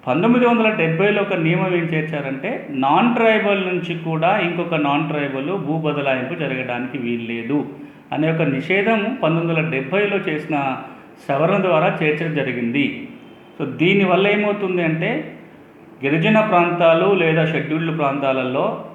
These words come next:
ఒక నాన్ ట్రైబల్కి, గిరిజనుడు కాని వాడికి చట్టబద్ధంగా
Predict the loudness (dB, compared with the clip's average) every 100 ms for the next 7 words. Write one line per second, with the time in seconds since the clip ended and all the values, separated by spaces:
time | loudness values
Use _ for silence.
0 | -20 -8 -2 2 2 4 4 2 2 2
1 | 2 2 2 0 0 -2 0 0 0 -2
2 | 0 0 2 0 0 0 -2 -2 0 -2
3 | 2 0 2 0 2 2 2 4 2